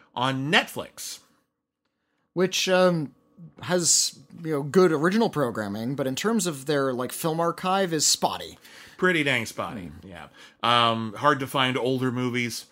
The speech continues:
Speaker 2: Yeah, if,
Speaker 1: Um,
Speaker 2: if you still, still subscribe to their physical D V D service,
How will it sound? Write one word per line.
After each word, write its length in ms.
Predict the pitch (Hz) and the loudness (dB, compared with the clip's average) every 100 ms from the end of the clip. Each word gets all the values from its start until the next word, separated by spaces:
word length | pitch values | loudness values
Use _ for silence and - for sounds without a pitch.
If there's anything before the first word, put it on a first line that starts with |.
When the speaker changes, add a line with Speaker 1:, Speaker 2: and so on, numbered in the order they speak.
| - - | -18 -12
Speaker 2:
Yeah, 200 | 101 131 | -6 -2
if, 60 | |
Speaker 1:
Um, 200 | 120 - | 0 2
Speaker 2:
if 80 | - | 0
you 60 | 208 | 0
still, 200 | 262 220 | 0 -4
still 400 | - - 240 214 | -4 0 2 2
subscribe 540 | 147 - 185 170 160 | 2 -2 2 2 2
to 80 | 160 | -2
their 180 | 147 139 | -2 0
physical 320 | 170 147 143 | -2 -2 -4
D 120 | 135 | -4
V 100 | 123 | -6
D 140 | 123 175 | -4 -4
service, 420 | - 120 117 | -4 -4 -4